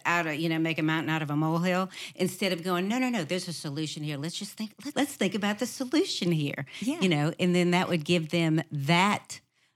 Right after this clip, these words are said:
Speaker 1: frame of reference. Let's always go to the solution first.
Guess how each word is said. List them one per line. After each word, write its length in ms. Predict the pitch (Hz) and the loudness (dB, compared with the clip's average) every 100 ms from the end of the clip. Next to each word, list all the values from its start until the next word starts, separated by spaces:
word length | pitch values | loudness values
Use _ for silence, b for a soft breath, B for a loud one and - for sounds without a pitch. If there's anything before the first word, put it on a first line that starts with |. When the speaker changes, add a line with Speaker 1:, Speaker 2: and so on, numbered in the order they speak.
| _ _ | _ _
Speaker 1:
frame 480 | - - 175 170 160 | -10 0 4 6 4
of 160 | 135 | 0
reference. 580 | 160 156 - - - - - | 0 0 -2 -8 -12 -16 -6
Let's 240 | 160 147 - | -6 -6 -4
always 300 | 147 160 180 | 0 4 2
go 180 | - 165 | 2 -2
to 100 | 156 | -2
the 120 | 135 | -6
solution 680 | 110 - 139 165 165 - 135 - | -10 -10 -6 -4 -4 -6 -8 -6
first. 540 | - - - - - | -6 -6 -10 -12 -14